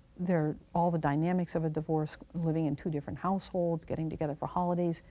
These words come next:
extremely stressful. I find that my students, again, when I ask them about marriage,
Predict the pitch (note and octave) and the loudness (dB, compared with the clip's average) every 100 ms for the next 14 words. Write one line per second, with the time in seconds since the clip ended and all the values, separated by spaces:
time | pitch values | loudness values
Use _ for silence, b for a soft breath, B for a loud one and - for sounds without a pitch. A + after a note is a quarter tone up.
0 | B B G3+ - - D4 A3+ - - D#3 | B B -12 -12 0 2 2 -2 -8 -10
1 | - - - - - - G3 B3+ C4 A3 | -12 -18 -20 -20 -20 -2 0 2 2 2
2 | F#3 - E3+ D#3+ - E3 D3+ D#3 C#3+ D3 | 2 0 -2 -2 -2 -2 -2 -4 -4 -4
3 | B B B B - E3+ - F#3+ G3 - | B B B B -2 0 2 0 0 0
4 | D#3 D3+ - - D#3+ D#3 D#3 D3+ - - | -2 -2 -6 -10 -6 -2 -2 -2 -8 -20
5 | - - - E3+ D#3 C#3 D#3+ - | -20 -16 -4 0 2 2 0 -6